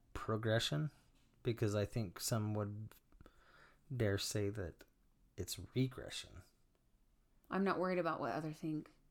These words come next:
Speaker 2: what others think. I think it's more important that we concentrate on our story, you know, and our progress. And our dog is chewing on something.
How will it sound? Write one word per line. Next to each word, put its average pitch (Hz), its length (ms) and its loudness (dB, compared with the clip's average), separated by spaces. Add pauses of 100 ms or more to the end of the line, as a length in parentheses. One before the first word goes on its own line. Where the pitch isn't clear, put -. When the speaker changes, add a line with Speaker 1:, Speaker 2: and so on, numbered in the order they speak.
(680)
Speaker 2:
what 170 200 -2
others 151 480 -2 (280)
think. 151 320 -2 (2250)
I 175 120 4
think 175 260 0
it's - 400 -6 (100)
more 170 160 0
important 175 380 0
that - 140 -6
we 175 220 0
concentrate - 500 -6
on 151 180 -4 (500)
our 147 400 2 (380)
story, 156 480 -4 (880)
you 175 140 4
know, 170 280 2
and 175 160 2
our 175 200 8
progress. 156 640 -2 (1700)
And 170 140 0
our 160 100 0
dog 160 320 2
is 165 280 -2 (180)
chewing 165 400 0
on 156 100 -4
something. 165 460 -4